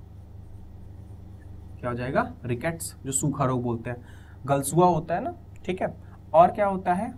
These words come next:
मम्स, क्या होता है, मम्स होता है,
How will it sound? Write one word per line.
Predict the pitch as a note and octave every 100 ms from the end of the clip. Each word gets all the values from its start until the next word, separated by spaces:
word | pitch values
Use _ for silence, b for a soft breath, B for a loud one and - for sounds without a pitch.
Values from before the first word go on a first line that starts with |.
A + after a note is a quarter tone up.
| -
मम्स, | B2 C#3 D#3 E3+ E3 - - - - - - - - - - - - - - - - - - - - - -
क्या | D3
होता | D3 D3 D3
है, | A#3+ F3 - -
मम्स | A#2+ C3+ D3+ D3+
होता | C#3+ C#3+
है, | C#3+